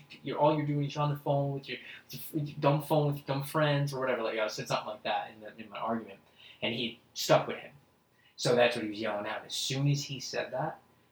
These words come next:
dude, it just hit me. Literally, like, I almost, like, welled up because I know there was something in my life. It's almost like I saw a flashback. That thing that he said to me almost gave me a flashback of my life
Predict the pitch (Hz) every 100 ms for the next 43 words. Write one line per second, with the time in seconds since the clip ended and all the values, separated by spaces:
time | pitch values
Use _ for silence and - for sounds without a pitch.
0 | _ - 120 101 - - 135 139 - -
1 | - - 127 - 117 - - - 139 -
2 | 110 - _ _ - - - - - 143
3 | 151 139 123 113 113 120 113 113 110 104
4 | 107 117 107 127 147 - - 117 117 127
5 | 113 - - - - - - - 135 143
6 | 139 123 123 87 85 - - 120 117 -
7 | 156 151 190 170 135 123 117 110 107 104
8 | - 113 123 127 160 143 143 135 - -
9 | 107 - - - - 120 113 123 143 -
10 | - 160 160 147 131 - - 143 139 -
11 | - - 127 117 123 117 117 117 - _
12 | _ _ - 143 147 185 180 - - -
13 | 147 127 139 139 131 117 - 117 113 -
14 | 113 104 104 - 107 98 101 101 101